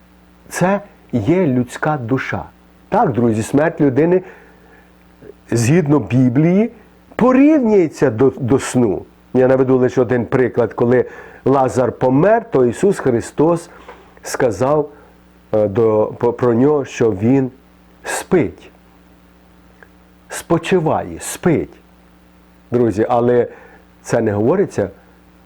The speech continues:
про, е, лю-, людини, е, людську душу, або, е, про цього чоловіка його внутрішній стан.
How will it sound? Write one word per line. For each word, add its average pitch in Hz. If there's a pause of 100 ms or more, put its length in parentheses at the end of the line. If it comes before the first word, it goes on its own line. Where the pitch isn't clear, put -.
(240)
про, 110 (680)
е, 95 (1120)
лю-, 107 (280)
людини, 113 (640)
е, 92 (460)
людську 156
душу, 165 (960)
або, 151 (500)
е, 104 (360)
про 147
цього 156
чоловіка 147 (340)
його 139
внутрішній 127
стан. -